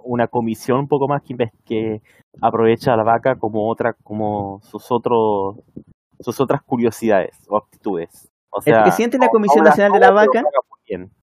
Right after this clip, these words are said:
Speaker 2: declaró también al diario The Indian Express que los chips se fabricaban a través de más de quinientos refugios para vacas y costaban alrededor de cien rupias por unidad. Una persona exporta estos chips a Estados Unidos, donde se venden a diez dólares cada uno, según sus palabras citadas por el diario.
Speaker 1: A buen emprendedor, pocas palabras, dicen.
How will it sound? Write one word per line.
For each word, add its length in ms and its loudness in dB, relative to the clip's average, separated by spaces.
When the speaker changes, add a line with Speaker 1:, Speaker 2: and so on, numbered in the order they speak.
Speaker 2:
declaró 460 2
también 300 2
al 100 0
diario 280 -2
The 200 -4
Indian 340 -4
Express 680 -8
que 100 -4
los 220 -4
chips 300 -8
se 80 -8
fabricaban 500 -2
a 80 -2
través 220 0
de 100 -2
más 120 0
de 100 -2
quinientos 440 -6
refugios 380 -8
para 160 2
vacas 360 -2
y 60 -12
costaban 380 -2
alrededor 260 -2
de 80 -6
cien 300 -6
rupias 340 -4
por 140 -2
unidad. 380 -6
Una 240 2
persona 320 -2
exporta 440 -2
estos 260 -4
chips 180 -6
a 40 4
Estados 340 0
Unidos, 300 -2
donde 180 -4
se 140 -4
venden 240 -4
a 40 0
diez 200 0
dólares 340 0
cada 240 0
uno, 240 -6
según 300 -6
sus 100 -16
palabras 400 0
citadas 340 -2
por 120 -2
el 100 -6
diario. 240 -14
Speaker 1:
A 80 0
buen 160 2
emprendedor, 500 -2
pocas 220 -8
palabras, 420 0
dicen. 240 -8